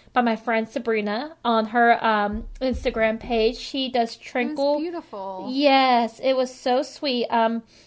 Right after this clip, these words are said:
Speaker 1: my friend Sabrina, who we've been friends since high school, she has a Instagram page called Trinkled Treasures Handcraft, and she actually makes,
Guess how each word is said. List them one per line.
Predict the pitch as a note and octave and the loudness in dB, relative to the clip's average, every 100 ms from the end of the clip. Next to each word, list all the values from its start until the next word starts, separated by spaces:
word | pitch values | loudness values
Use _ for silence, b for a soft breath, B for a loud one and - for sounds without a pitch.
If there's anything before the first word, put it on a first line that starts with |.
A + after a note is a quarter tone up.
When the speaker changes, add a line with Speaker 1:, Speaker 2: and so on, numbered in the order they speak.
| b B3+ | b -2
Speaker 1:
my | B3 | 0
friend | C4 C#4+ C#4+ | 0 -4 -4
Sabrina, | D4+ C4 B3+ B3+ A#3 | -6 -4 -4 0 -2
who | A3+ A#3+ | 0 -2
we've | A3+ A3+ | -2 -4
been | A#3 A#3 | -6 -4
friends | B3 A#3 A#3 | -4 -4 -4
since | B3+ B3 | -10 -10
high | - A3 | -2 0
school, | A3+ - A3+ | -2 -4 -4
she | A3 - B3 A#3 A#3 | -4 -6 -4 0 -2
has | A#3 A3+ A3 A3 - | 2 4 4 2 0
a | A3+ | 0
Instagram | A#3+ A#3 C4 A#3 A3 A3+ | 0 -4 -4 2 2 2
page | B3 A3+ A3+ - | 0 2 2 -2
called | - G#3+ A3 | -2 -2 -2
Trinkled | - - B3+ B3+ C#4 C#4 C4 b b b _ | -6 0 0 0 -4 -4 -6 b b b _
Treasures | - C#4 B3 A#3+ B3 A#3 | -4 2 4 4 -2 -4
Handcraft, | - B3+ B3 B3 - A3 A3 - | -6 -2 -2 -2 -2 -2 -2 -6
and | B3 | -8
she | - | 0
actually | B3+ B3 - C#4+ | 2 2 -4 -6
makes, | B3+ A#3 A#3+ | -2 -4 -6